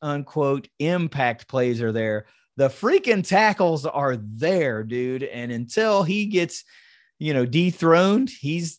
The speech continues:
still the king of the hill as far as the M V P goes. He's the returning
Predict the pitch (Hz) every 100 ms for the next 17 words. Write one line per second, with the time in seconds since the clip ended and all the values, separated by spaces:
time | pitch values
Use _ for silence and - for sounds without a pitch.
0 | - - 160 165 165 147 - 165 160 135
1 | 131 151 143 127 110 120 - 139 135 135
2 | 120 117 135 127 117 110 131 117 107 107
3 | 135 131 117 120 110 107 - 165 170 160